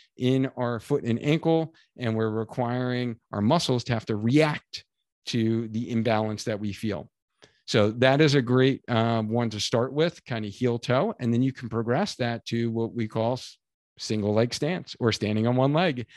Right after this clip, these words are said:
And you can stand on one leg, see how stable you are. Again, are you shaking?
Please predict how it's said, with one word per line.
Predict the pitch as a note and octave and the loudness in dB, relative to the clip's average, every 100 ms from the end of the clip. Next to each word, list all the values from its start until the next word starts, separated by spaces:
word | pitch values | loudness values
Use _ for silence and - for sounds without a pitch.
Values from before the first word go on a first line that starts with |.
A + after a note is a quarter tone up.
| - - | -20 -8
And | B2 B2 B2 B2+ B2 | 0 2 2 2 0
you | A#2+ | -2
can | A#2+ A2 G2 | -2 -4 -6
stand | - G#2 G#2+ B2 | -10 -2 2 4
on | D3 | 6
one | D#3+ E3+ | 4 4
leg, | G3 D3+ D#3 D#3 _ - | 4 4 2 -4 _ -14
see | - B2+ | -2 2
how | B2 D3+ | 4 2
stable | - G#3 A3 E3+ | 2 4 4 4
you | B2+ A2+ | 2 0
are. | A2 A#2+ C3+ | -2 -2 -6
Again, | B2 D3+ F#3+ D3 C3 C3+ _ _ _ _ - | -4 0 0 0 -4 -6 _ _ _ _ -4
are | A#2 A#2+ | 0 0
you | C#3 E3 | 0 -2
shaking? | - D3 C3 G#3+ B3+ | -2 -2 -4 -6 -8